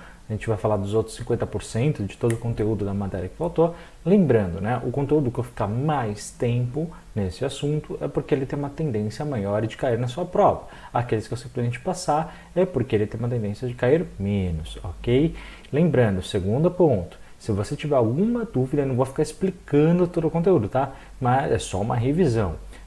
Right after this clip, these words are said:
Mas se você tiver uma, é,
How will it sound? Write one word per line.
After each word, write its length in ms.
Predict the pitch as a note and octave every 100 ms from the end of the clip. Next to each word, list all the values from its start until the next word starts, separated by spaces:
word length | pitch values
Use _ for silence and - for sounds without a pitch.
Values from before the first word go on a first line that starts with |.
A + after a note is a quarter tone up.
| -
Mas 380 | A#2+ B2 C3 C#3+
se 120 | F3
você 300 | F3 E3 D#3
tiver 440 | - E3 B2+ E2+ - - -
uma, 640 | A#2 A2+ A2+ G#2 G2 - -
é, 580 | G#2 G2 F#2 F2+ F2 F2+